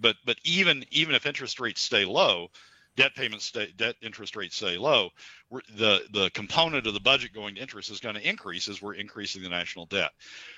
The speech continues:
That's all gonna come to a head with Social Security. Um, and, and we're gonna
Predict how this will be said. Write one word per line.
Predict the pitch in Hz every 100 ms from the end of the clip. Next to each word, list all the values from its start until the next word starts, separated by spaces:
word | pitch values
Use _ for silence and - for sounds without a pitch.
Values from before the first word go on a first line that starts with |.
| - _ _
That's | 165 196 208
all | - 160 165
gonna | 143 120
come | - 139
to | 120 107
a | 95
head | 123 110 87
with | 92
Social | 107 95 87
Security. | - - 92 82 76 _ _ _ - - -
Um, | 104 107 104 107 -
and, | 131 120 120
and | 123 113
we're |
gonna | 110 107